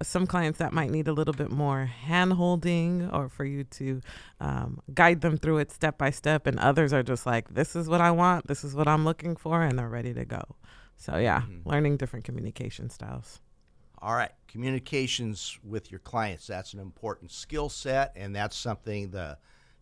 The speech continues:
Speaker 2: W C R, Women's
Speaker 1: Women's
Speaker 2: Council
Speaker 1: Council.
Speaker 2: of Realtors,
Speaker 1: Yeah.
Speaker 2: provides those training courses. What are, what are some other examples?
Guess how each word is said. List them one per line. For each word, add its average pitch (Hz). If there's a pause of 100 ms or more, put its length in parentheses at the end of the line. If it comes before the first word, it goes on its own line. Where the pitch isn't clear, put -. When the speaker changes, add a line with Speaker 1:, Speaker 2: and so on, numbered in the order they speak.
Speaker 2:
W 113
C 110
R, 90 (160)
Women's 95
Speaker 1:
Women's 143
Speaker 2:
Council 120
Speaker 1:
Council. -
Speaker 2:
of 101
Realtors, 110 (200)
Speaker 1:
Yeah. 139
Speaker 2:
provides 104
those 95
training 107
courses. -
What 208
are, 233
what 190
are 180
some 156
other 143
examples? -